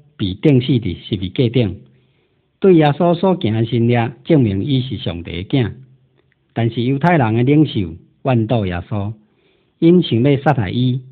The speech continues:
耶稣对伊的门徒讲，伊必须要用死来带予因真理的圣神，这也是伊会当带予人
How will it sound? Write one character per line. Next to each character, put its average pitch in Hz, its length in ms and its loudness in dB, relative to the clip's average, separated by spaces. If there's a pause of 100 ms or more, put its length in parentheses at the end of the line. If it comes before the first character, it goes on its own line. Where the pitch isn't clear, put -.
(460)
耶 117 160 -2
稣 139 240 2
对 143 200 0
伊 135 160 2
的 117 80 2
门 113 240 0
徒 101 200 -4
讲， 107 320 -2 (800)
伊 139 260 0
必 147 160 -2
须 131 220 -2
要 143 220 2
用 101 220 -4
死 - 160 -2 (440)
来 113 240 -4
带 110 400 0
予 120 40 -4
因 135 320 2
真 117 260 0
理 127 200 2
的 98 60 -4
圣 120 260 0
神， 90 340 -6 (600)
这 139 160 2
也 107 160 0
是 104 120 -10
伊 143 480 -2 (240)
会 101 80 -10
当 120 380 0 (580)
带 180 140 4
予 104 260 -2
人 98 440 -2